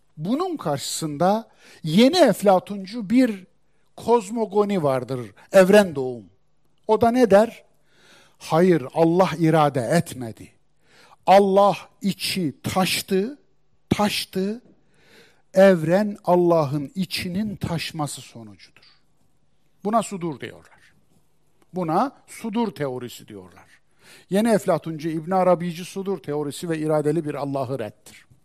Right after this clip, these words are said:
Kur'an muradı ilahi ve insandan iradeli katılım istiyor.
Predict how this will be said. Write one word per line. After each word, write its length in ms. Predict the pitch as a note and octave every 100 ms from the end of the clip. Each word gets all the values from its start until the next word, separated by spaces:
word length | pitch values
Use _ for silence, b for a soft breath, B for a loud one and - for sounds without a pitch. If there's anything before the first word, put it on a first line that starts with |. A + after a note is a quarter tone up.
| _ _ -
Kur'an 320 | G#3 G3 C#4
muradı 480 | G#3 F#3+ G3 G3 G#3+
ilahi 540 | F#3 F3+ F3 F3 G3
ve 100 | E3
insandan 720 | E3 D#3 - D#3+ E3 F#3 F3+ -
iradeli 480 | D#3+ D3 D3 D3
katılım 540 | D3 B2+ - C3 B2 G2
istiyor. 500 | - - F2+ _